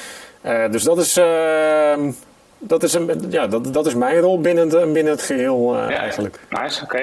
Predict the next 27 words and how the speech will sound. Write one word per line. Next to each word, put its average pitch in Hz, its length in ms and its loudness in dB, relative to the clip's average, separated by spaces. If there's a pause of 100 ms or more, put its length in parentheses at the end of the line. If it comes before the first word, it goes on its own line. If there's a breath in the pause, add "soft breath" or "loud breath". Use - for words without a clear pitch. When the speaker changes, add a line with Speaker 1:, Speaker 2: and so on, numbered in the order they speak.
(200)
Speaker 2:
En 135 600 -2 (600 loud breath)
waar 131 180 -2
ik 127 80 -4
meteen 160 260 -2
even 135 120 -4
benieuwd 147 240 0
naar 156 120 -4
ben, 131 120 -4
ik 123 80 -6
heb 123 100 -8
veel 170 160 -2
vragen, 95 320 -6
maar 113 200 -4
waar 135 140 -2
ik 139 240 -2
sowieso 160 300 -2
benieuwd 143 260 0
naar 139 160 -2
ben 135 180 -2
Speaker 1:
Ja. 131 100 2
Speaker 2:
is, 135 400 -4
hoe, 107 280 -2 (160)
hoe 175 440 0
is 156 240 -6
de 143 360 0 (220 loud breath)
samenwerking 147 920 -2
dan 123 420 -2